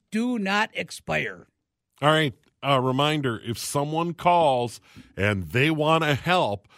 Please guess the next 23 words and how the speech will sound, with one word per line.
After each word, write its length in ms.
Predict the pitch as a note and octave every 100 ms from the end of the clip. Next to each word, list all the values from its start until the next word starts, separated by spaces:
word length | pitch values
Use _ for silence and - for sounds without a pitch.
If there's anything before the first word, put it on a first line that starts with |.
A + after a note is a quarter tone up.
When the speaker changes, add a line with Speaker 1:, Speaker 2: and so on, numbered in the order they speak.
| _ -
Speaker 2:
or 160 | A2+
are 80 | A2+
warning 720 | G#2+ B2 D#3+ E3+ D3+ C3 A#2+ G#2+
you 260 | B2 B2+
that 160 | A#2 A2
you 200 | A#2 A2
have, 360 | G#2 G2 E2
uh, 140 | G2 F2+
some 260 | - D3
sort 240 | B2 C#3+ A2
of 80 | D#2
virus 720 | E2+ E3 F3 E3 D3 B2 G#2+
or 80 | D#2+
malware, 720 | F#2+ D3 E3 D#3+ D3+ D3+ C#3+ _ _ _ _
hang 500 | - D3+ D#3+ E3 E3+ -
up 300 | B2+ D3 -
the 100 | C3+
phone. 460 | A#2 D3+ D3+ A2+ F2+ -
Don't 540 | C#3+ D3+ C#3 G2 F2+
bother 500 | C#3 C#3+ D#3+ F3 C#3+
with 300 | A2+ A2 A#2
these 260 | - A2 F#2+
people. 520 | - A2+ F#2+ E2 C2+